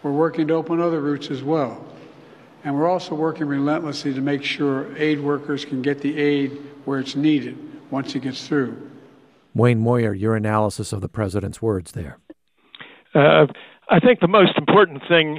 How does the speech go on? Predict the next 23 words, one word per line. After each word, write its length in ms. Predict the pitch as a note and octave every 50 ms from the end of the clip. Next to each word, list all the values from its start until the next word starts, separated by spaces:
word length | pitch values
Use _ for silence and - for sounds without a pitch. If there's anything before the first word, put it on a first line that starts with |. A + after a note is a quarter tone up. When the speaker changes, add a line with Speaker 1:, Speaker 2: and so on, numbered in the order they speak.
| - - -
Speaker 3:
here 460 | E3+ D3+ C#3 C3+ C3 C3+ C3+ - - - _ _ - - - - - - - _ _ - - -
is 220 | F3+ E3 D#3+ D3 - F3+
the 100 | E3 D#3+
number 320 | D3+ D3+ E3+ G3 G#3 G#3 G3
of 100 | E3+ -
casualties 720 | - D#3+ D#3+ E3 D#3+ - E3 D#3+ C#3+ B2+ D3+ D3 C#3 C#3+ D#3 - - - - - - _ _ - - _ _ - -
that 120 | D3 C#3
the 80 | - -
Palestinians 760 | - C3+ D#3 D#3+ D3+ D3+ D3+ - - D#3 C#3+ C#3 C#3 C3 -
have 120 | D3+ C#3 C3
already 400 | C#3 C#3 C3 C#3 C3+ C3 B2+ - - -
suffered. 340 | - C#3 B2 - - C3+ B2+
It's 140 | C3 C3+ - -
somewhere 280 | - F3+ C#3+ C#3 C3+ C3+
twenty-seven, 640 | - - D#3 D3+ D3 C3+ - - C#3+ C#3 C3 C#3 C3+ - -
twenty-eight 440 | E3 D#3 D#3 C#3+ C3 C3 C3 C3+ C3+ _ -
thousand, 540 | - B2+ C3 B2+ C3 - - - - A3+ - _ _ _ _ - - _ _ - - - - - - - _ -
uh, 220 | - D3+ C3+ C3+ - -
plus 260 | - F#3+ F#3+ F3+ D#3 -
a 100 | D3+ D3+
real 320 | C#3+ D#3 F3+ G3 F#3+ F3+
risk 340 | E3+ D#3 D#3 D3+ D3+ - -
of 60 | D3